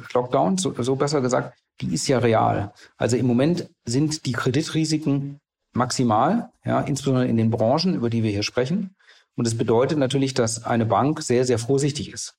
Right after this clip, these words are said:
Die K-F-W-Mittel sollten ja über diese Risikotransfer, ähm, als Ausfallbürgschaft dienen, dass man diese besonderen Risiken quasi auf die K-F-W-Bilanz verlagern kann im Fall der Fälle. Ähm, die Ha-, Hausbanken und Geschäftsbanken sind natürlich im Moment nicht in der Lage,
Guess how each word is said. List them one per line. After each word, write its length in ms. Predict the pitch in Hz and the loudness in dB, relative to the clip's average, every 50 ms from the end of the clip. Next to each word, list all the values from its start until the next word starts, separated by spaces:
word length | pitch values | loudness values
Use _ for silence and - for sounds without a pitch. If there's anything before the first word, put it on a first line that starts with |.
| _ - | _ -8
Die 80 | 120 | -8
K-F-W-Mittel 640 | 113 - 127 117 113 117 131 160 185 190 190 185 156 | -2 0 0 0 0 0 2 2 2 4 2 2 2
sollten 300 | 143 147 147 147 143 135 | 2 2 0 2 0 0
ja 100 | 127 120 | 0 0
über 180 | 117 117 120 117 | 0 0 -2 -2
diese 440 | 113 113 107 107 107 101 101 - _ _ _ - | -2 -2 -2 -2 -2 -4 -4 -6 _ _ _ -6
Risikotransfer, 920 | 131 139 - 143 - 160 - - 135 127 123 - - 120 117 117 113 113 113 - _ _ _ _ _ _ _ _ _ _ - - | -4 -4 -4 -4 -8 -8 -4 -2 -2 -2 -2 -2 -2 0 0 0 -2 -4 -8 -14 _ _ _ _ _ _ _ _ _ _ -6 -2
ähm, 220 | 110 104 101 - | 0 0 0 0
als 160 | - 95 - - | -2 -4 -4 0
Ausfallbürgschaft 880 | - 127 131 - - 131 123 120 131 135 127 - 120 113 113 113 - - - | 0 0 0 2 0 0 0 2 0 -2 0 0 -2 -2 -2 -4 -10 -10 -8
dienen, 440 | 127 113 123 143 156 165 160 151 135 | -6 -4 -2 0 2 2 2 2 2
dass 140 | 127 120 | 2 2
man 160 | 120 117 117 113 | 2 2 0 2
diese 300 | 123 160 170 139 131 117 | 0 0 0 0 0 2
besonderen 840 | 110 120 113 113 247 262 165 165 151 135 131 123 120 113 113 113 | 2 0 2 2 2 2 4 2 2 2 2 2 2 2 2 2
Risiken 600 | 113 131 147 147 160 147 151 147 147 143 143 - _ - | 2 0 0 -2 -2 -2 -2 -2 -2 -2 -6 -12 _ -4
quasi 320 | - 117 120 120 123 120 | -2 0 0 0 0 0
auf 160 | - 117 117 117 | 0 -2 -2 -2
die 180 | - 131 123 | -4 -4 -4
K-F-W-Bilanz 920 | 123 - 117 117 120 117 117 143 139 139 113 110 101 101 98 95 - - - | -2 0 0 0 0 0 0 0 0 2 2 2 2 0 0 -2 -4 -10 -14
verlagern 460 | - - - 110 107 107 113 127 135 131 | -14 -6 -4 0 0 2 2 0 0 0
kann 260 | - 147 160 190 190 | 0 0 0 0 0
im 100 | 185 131 | -2 -2
Fall 200 | - 143 147 143 | 0 0 0 0
der 80 | 143 | 0
Fälle. 340 | 139 143 143 151 170 151 - - _ _ _ _ _ - - - - - _ _ _ - | 0 0 0 0 -2 -4 -6 -12 _ _ _ _ _ -20 -18 -18 -18 -18 _ _ _ -4
Ähm, 400 | - 131 120 123 131 - 127 - - | -2 0 0 2 0 -2 -4 -8 -12
die 340 | 123 - - 123 120 120 113 | -14 -6 -4 -2 -2 -2 -2
Ha-, 200 | 117 - - - _ _ _ - 117 113 - | -4 -8 -10 -12 _ _ _ -18 -16 -8 -2
Hausbanken 460 | - 127 151 147 156 - 147 151 143 | 0 2 2 2 2 2 2 2 2
und 80 | 120 113 | 0 -2
Geschäftsbanken 720 | - - 139 135 - - - 139 135 147 131 127 131 123 | -2 -2 -2 -2 -4 -2 0 0 0 0 0 -2 -2 -2
sind 140 | 117 117 120 | -2 0 0
natürlich 320 | 123 120 117 123 123 120 123 | 0 0 0 -2 -2 -2 -2
im 80 | 120 | -2
Moment 360 | 113 110 110 113 120 120 117 | 0 2 2 2 0 -2 -2
nicht 120 | 139 135 151 | -4 -2 -2
in 100 | 147 127 | 0 0
der 80 | 120 | 2
Lage, 460 | 113 104 98 107 113 120 117 120 117 | 2 2 2 2 2 2 0 -2 -4